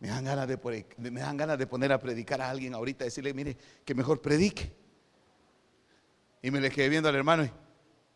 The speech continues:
y se me queda viendo como dice, "Y usted me va a poner a mí, ¿verdad?". ¿Por qué nos da miedo? ¿Por qué la inseguridad? Imagínese que le diga, "Hermano Ricardo, no me saca, venga usted, hermano, usted predique. Hermano Luisito, venga y cante". El miedo.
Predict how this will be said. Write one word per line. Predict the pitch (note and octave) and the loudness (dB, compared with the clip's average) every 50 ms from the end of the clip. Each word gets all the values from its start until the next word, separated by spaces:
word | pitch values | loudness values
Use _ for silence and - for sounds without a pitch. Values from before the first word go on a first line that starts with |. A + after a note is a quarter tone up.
| _ _ _ _ _ _ _ _ _ _ _ - | _ _ _ _ _ _ _ _ _ _ _ 4
y | C#3+ | 8
se | - D3 | 8 8
me | C#3+ B2+ | 8 6
queda | - D#3 D3+ | 6 6 8
viendo | D3+ D#3 D#3 D3 | 8 6 4 2
como | C#3 C#3 C#3+ | 2 2 0
dice, | D3 C3 C#3 | 0 0 0
"Y | B2+ | -2
usted | A#2+ - D#3+ | 2 4 6
me | E3 | 8
va | D#3+ | 8
a | D#3 | 8
poner | - E3+ E3 E3 | 8 8 8 8
a | E3 | 8
mí, | F3+ A3+ | 8 10
¿verdad?". | A3+ G#3 F#3 G3 A3+ - - - - - - - - - - _ _ _ _ _ _ _ _ _ _ _ _ _ _ _ _ _ _ _ _ _ _ _ _ _ _ _ _ | 10 10 10 8 6 4 2 -4 -16 -20 -20 -20 -20 -20 -20 _ _ _ _ _ _ _ _ _ _ _ _ _ _ _ _ _ _ _ _ _ _ _ _ _ _ _ _
¿Por | - F3 D#3 | 0 0 2
qué | - G3+ | 4 4
nos | G#3+ A3 F#3 | 4 4 4
da | G3+ G#3 | 2 2
miedo? | G#3+ A#3+ C#4 D4 C#4+ G#3 C3+ - - | 2 2 2 2 2 0 -2 -6 -6
¿Por | - F#3 F3 | -2 -2 0
qué | - A3 | 2 2
la | A#3 B3 | 2 2
inseguridad? | A#3+ F3+ - G3 F3 F3 E3+ F3 G3 A#3 B3 - - - - _ _ _ _ _ _ _ _ _ _ _ _ _ _ _ - | 2 0 0 -2 0 0 0 2 2 2 2 0 -6 -16 -20 _ _ _ _ _ _ _ _ _ _ _ _ _ _ _ 0
Imagínese | G3 F#3+ B3+ C4+ C#4 A3 A#3+ | 2 4 4 4 4 4 6
que | A#3+ | 6
le | B3+ B3+ | 6 8
diga, | B3+ C#4+ | 8 8
"Hermano | D#4 D4+ | 6 6
Ricardo, | C#4+ - D4 D#4 D4+ D4+ | 6 6 6 6 4 4
no | D#4 E4 | 0 0
me | E4 - | 0 4
saca, | - - - - - | 6 6 4 4 4
venga | C#5 C#5 D5+ E5+ D#5+ E5+ E5 | 4 6 6 8 8 6 6
usted, | E5+ D5+ D#5 | 8 8 8
hermano, | D5 D#5+ D5+ D5+ D#5 C#5 - | 8 6 2 0 0 -2 0
usted | - C#5 C5+ | 0 0 0
predique. | - - B3+ C#4 - - - B3 A3+ E3 - - - - - _ _ _ _ _ - | 2 0 0 0 0 0 2 2 2 0 -2 -10 -20 -20 -20 _ _ _ _ _ -4
Hermano | - C#4 C#4+ C4+ | 0 2 4 4
Luisito, | B3 G#3 C4+ C4+ C4 C4 | 2 2 2 2 4 4
venga | C4 C#4+ C#4 C4+ | 4 6 6 6
y | C4 A#3+ | 6 6
cante". | B3+ C#4 D4 C#4+ - C4 A3 E3 D3 - - - - - _ _ _ _ _ _ _ _ _ _ _ _ _ _ _ _ _ _ _ _ _ - - _ _ _ _ _ _ _ _ _ _ _ _ _ _ _ | 8 6 6 6 4 2 2 2 0 -6 -14 -20 -20 -20 _ _ _ _ _ _ _ _ _ _ _ _ _ _ _ _ _ _ _ _ _ -20 -20 _ _ _ _ _ _ _ _ _ _ _ _ _ _ _
El | D3 C#3+ D3+ | -6 -4 -2
miedo. | D#3+ G3 C4 C4+ B3+ G3 - | 2 4 6 6 6 4 2